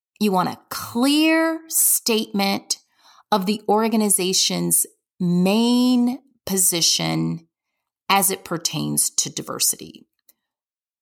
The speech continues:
The next thing, Mike, is that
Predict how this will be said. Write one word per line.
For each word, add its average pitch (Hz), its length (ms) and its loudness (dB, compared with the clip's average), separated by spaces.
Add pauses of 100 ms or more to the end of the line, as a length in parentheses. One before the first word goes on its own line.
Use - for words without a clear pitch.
(460)
The 226 80 2
next 320 580 2
thing, 147 560 -2 (720)
Mike, 240 440 0 (300)
is - 200 2
that 254 320 -2